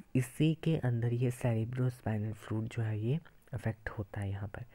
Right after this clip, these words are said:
The fluid that surrounds the brain and spinal cord।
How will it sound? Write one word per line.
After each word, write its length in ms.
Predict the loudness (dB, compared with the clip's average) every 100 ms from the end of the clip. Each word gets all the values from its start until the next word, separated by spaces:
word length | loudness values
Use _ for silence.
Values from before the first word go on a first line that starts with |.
| -18 -18 -6 -4
The 100 | -2
fluid 300 | 2 2 2
that 260 | 2 0 -2
surrounds 480 | -4 -2 -2 -4 -2
the 120 | -2 -2 -16 -4 0
brain 380 | 2 0 -2 -4
and 240 | -6 -4
spinal 340 | -2 0 -2 -4 -10 -6 -6
cord। 300 | -6 -10